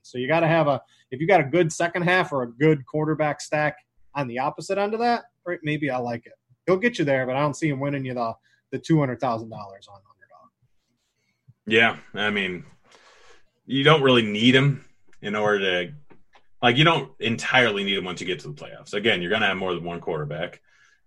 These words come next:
Speaker 2: If you have two solid stacks up, one with a good schedule at the end.
Speaker 1: Mm-hmm.
Speaker 2: But I, I, I don't know. Like, I, I guess I should probably just go more with Josh Allen on teams where I'm not fully stacking. Like, we, let,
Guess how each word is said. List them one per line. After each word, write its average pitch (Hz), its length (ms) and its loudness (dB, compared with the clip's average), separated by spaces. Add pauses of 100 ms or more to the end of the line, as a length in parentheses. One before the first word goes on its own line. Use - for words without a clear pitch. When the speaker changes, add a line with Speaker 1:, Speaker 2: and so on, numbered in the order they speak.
(100)
Speaker 2:
If 92 200 -8
you 107 140 4
have 110 200 6
two 123 220 4
solid 107 380 4
stacks 90 380 4
up, 87 200 0
one 95 220 2
with 95 140 -2
a 92 400 2
good 92 220 0
schedule 92 380 0
at 76 60 -4
the 90 160 4
end. 80 300 -2
Speaker 1:
Mm-hmm. 120 160 -20 (260)
Speaker 2:
But 101 200 2
I, 120 120 6
I, 120 400 6
I 113 40 10
don't 92 100 0
know. 82 180 -6
Like, 92 180 4
I, 143 220 6
I 131 60 6
guess 139 280 6
I 110 100 4
should - 200 -8
probably 98 340 2
just 90 240 -4
go 95 200 2
more 92 240 -2
with 90 100 -4
Josh 90 320 4
Allen 92 360 0
on 80 280 -8 (720)
teams 101 340 0
where 95 120 2
I'm 85 220 -2
not 85 320 0
fully 98 320 -2
stacking. 98 540 0
Like, 87 300 -8
we, 120 120 0
let, 117 220 -2